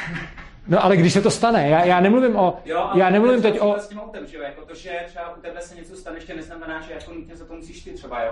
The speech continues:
Speaker 2: jako tam spíš jakoby jde na to, že třeba prostě
Speaker 1: Ale jak
Speaker 2: jakoby
Speaker 1: posoudíš, kdo za to může?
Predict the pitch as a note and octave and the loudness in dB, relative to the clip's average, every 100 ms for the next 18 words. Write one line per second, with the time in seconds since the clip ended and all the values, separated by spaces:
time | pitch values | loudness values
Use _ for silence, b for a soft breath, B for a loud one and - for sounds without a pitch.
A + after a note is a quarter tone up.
0 | B2+ C3 - D3 D3 - F3 - F#3+ F#3+ | -6 -12 -10 -10 -10 -12 -10 -8 -6 -2
1 | F3+ E3+ E3 E3+ - E3 D#3+ - - D#3+ | -2 -4 -10 -10 -4 -4 -4 -10 -12 -6
2 | D3+ E3 D3+ E3 F3 - C4 A#3 D3+ D#3 | 0 4 4 4 4 4 4 4 4 4
3 | D3 C#3+ D3+ C3+ A#2 G#2+ | 4 4 4 4 2 -2